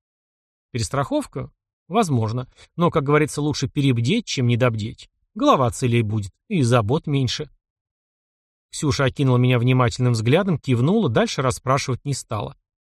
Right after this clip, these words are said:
Какая она у меня все-таки умница. «Пойдем лучше позавтракаем, я голодный, как волк». «Пошли. Закажем что-нибудь или спустимся вниз?» Ксюша отложила планшет. «Посмотрим».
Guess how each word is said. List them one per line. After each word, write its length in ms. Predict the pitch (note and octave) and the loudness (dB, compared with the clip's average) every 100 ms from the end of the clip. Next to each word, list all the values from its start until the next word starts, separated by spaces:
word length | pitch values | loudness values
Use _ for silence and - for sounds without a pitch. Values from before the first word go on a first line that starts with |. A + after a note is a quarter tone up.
| _ _ _ | _ _ _
Какая 240 | - G#3+ B3+ | -8 0 2
она 120 | F3 | 2
у 20 | |
меня 160 | C3 A2 | 2 0
все-таки 340 | - G2 A#2+ - | -4 -12 -16 -10
умница. 580 | F3 B2 G#2 G2 - C#3 _ _ _ _ _ _ _ _ _ | -2 -2 -2 -8 -14 -16 _ _ _ _ _ _ _ _ _
«Пойдем 240 | - A#3+ F#3+ | -2 2 2
лучше 220 | A#2 - | 0 -2
позавтракаем, 580 | C3+ A#2+ G#2 - - B2 | 0 0 -2 -8 -4 0
я 160 | G3 | 2
голодный, 460 | D3+ F3 C#4 A3+ A3+ | 2 2 0 0 0
как 200 | G#3 - | -2 -2
волк». 380 | C3 A#2+ - _ _ _ _ _ _ | -4 -6 -10 _ _ _ _ _ _
«Пошли. 420 | - G#3+ E3+ F3+ - _ | -6 -4 -4 -8 -12 _
Закажем 400 | C#3 D#3 C4+ G#3 | -2 2 0 0
что-нибудь 480 | - C3+ A#2 - C#3+ | -2 -2 -2 -4 -2
или 120 | C#3 | 0
спустимся 520 | - C#3 - B2+ - | 0 -4 -2 -2 0
вниз?» 320 | A#2 G#3 - - _ _ _ _ _ | -2 -2 -4 -14 _ _ _ _ _
Ксюша 320 | - A3+ - | -10 -8 -4
отложила 440 | C3 B2 A2+ B2 | -2 0 2 0
планшет. 460 | A2 C3 B2 - B2+ _ _ _ _ _ _ _ _ _ _ | 0 -2 -4 -6 -12 _ _ _ _ _ _ _ _ _ _
«Посмотрим». 760 | A#2+ A2 C3 C3 C#3+ E3 G3+ | -4 -2 -2 0 0 -2 -6